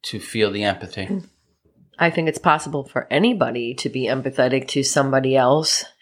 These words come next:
Speaker 2: even if they haven't experienced it themselves, yes.
Speaker 1: Okay.
Speaker 2: But they will never fully know exactly what that person's going through.
Speaker 1: No, no, it makes sense to me.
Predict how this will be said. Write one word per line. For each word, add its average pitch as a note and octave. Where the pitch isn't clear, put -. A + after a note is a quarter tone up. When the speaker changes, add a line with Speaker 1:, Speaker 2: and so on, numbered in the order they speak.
Speaker 2:
even C3
if B2+
they B2
haven't A#2+
experienced B2
it A#2+
themselves, B2
yes. F#3
Speaker 1:
Okay. C3+
Speaker 2:
But D3+
they C#3+
will C3+
never C#3+
fully C#3
know D3+
exactly C#3+
what C#3
that C3+
person's B2+
going A#2
through. -
Speaker 1:
No, C#3+
no, D3
it C#3
makes C#3
sense G#2+
to -
me. G2